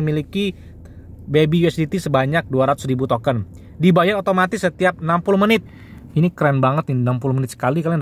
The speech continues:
dapatkan U S D T-nya. Di, untuk pertama kalinya, Anda tidak perlu mengklaim U S D T yang Anda peroleh. Ini secara otomatis dikirim ke dompet Anda setiap enam puluh menit. Catatan, dalam periode volume yang lebih rendah, ini, ini mungkin memakan waktu lebih lama,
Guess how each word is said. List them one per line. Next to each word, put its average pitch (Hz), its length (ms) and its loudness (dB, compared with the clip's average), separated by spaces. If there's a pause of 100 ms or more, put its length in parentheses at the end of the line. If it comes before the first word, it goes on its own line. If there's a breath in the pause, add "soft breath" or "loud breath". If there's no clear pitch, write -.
dapatkan 135 320 -2
U 123 80 0
S 127 80 -4
D 120 80 -4
T-nya. 123 320 0 (480 loud breath)
Di, 180 240 4 (480)
untuk 185 240 2
pertama 214 320 0
kalinya, 196 400 0
Anda 185 160 0
tidak 147 320 0
perlu 180 160 0
mengklaim 196 480 0
U 180 80 2
S 180 160 -2
D 165 160 0
T 202 160 -2
yang 170 160 0
Anda 156 160 0
peroleh. 156 400 0
Ini 196 160 0
secara 165 400 0
otomatis 165 400 0
dikirim 170 400 -2
ke 156 80 -4
dompet 135 320 -2
Anda 202 320 0
setiap 175 400 -2
enam 165 160 0
puluh 185 240 0
menit. 202 160 0 (480 soft breath)
Catatan, 202 480 0 (300 loud breath)
dalam 220 320 0
periode 185 320 0
volume 175 400 2
yang 160 80 0
lebih 175 320 2
rendah, 151 400 0
ini, 180 160 0 (320)
ini 240 240 2
mungkin 180 320 0
memakan 160 400 0
waktu 156 240 -2
lebih 131 160 2
lama, 135 240 2